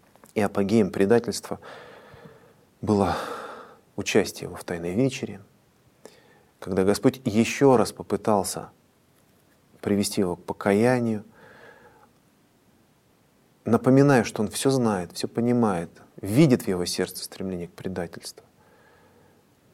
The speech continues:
дал ему хлеб, и после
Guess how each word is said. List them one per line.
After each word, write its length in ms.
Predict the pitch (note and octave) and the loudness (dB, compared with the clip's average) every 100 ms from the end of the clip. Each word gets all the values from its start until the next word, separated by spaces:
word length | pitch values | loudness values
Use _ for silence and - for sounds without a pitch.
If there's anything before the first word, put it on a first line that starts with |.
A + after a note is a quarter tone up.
| - | -4
дал 260 | G#2+ G2+ | 0 0
ему 220 | E2+ E2+ E2+ - _ _ _ _ | 0 -8 -12 -20 _ _ _ _
хлеб, 480 | - - A2 C3+ C3+ - _ _ _ - _ _ _ _ _ _ - | -18 -4 0 0 -2 -20 _ _ _ -20 _ _ _ _ _ _ -12
и 60 | |
после 420 | F2+ G#2+ - G2 | -4 -2 -2 -4